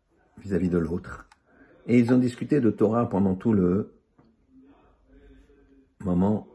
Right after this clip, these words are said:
de, du voyage. Voilà que quand ils sont arrivés à destination, ils ont aperçu au loin, le cocher a dit, « Ben, il y a une énorme, je vois au loin, là,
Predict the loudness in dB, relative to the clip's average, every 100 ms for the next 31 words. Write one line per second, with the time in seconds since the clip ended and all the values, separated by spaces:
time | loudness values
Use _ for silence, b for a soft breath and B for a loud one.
0 | -20 -14 -6 -4 -4 -8 _ -8 -4 -4
1 | -4 -14 -20 _ _ _ b b b b
2 | _ 2 4 4 2 4 2 2 4 4
3 | 4 2 -2 -8 -18 _ -6 -4 -4 -4
4 | -6 -4 -4 -4 -6 _ _ _ _ _
5 | B B B B B B B -18 -4 0
6 | 0 2 2 2 0 -4 -6 -6 -4 2
7 | 4 6 4 2 -2 -2 0 0 0 0
8 | 0 -2 -2 -4 -6 -4 0 0 0 0
9 | 0 0 0 0 0 2 2 4 2 2
10 | 0 -4 -8 -12